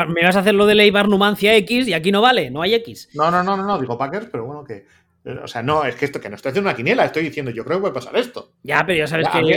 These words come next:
Speaker 2: mí
Speaker 1: yo hago luego la quiniela público para que la gente se ría de nosotros. Oye, que de momento llevas, eh,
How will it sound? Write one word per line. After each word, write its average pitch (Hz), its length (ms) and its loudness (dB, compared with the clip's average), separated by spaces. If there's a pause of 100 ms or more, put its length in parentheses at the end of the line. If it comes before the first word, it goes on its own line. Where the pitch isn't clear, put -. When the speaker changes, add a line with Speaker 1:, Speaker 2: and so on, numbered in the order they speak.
(100)
Speaker 2:
mí 147 40 -2
Speaker 1:
yo 156 460 0
hago 156 220 0
luego 156 240 2
la 151 120 0
quiniela 156 400 -4
público 160 320 -2
para 120 420 -6
que 127 100 -8
la 123 100 -6
gente 135 260 -8
se 147 120 -10
ría 143 160 -2
de 143 80 -4
nosotros. 160 360 -6
Oye, 175 200 2
que 170 100 -2
de 131 80 -2
momento 147 640 0
llevas, 156 480 -2
eh, 131 440 -2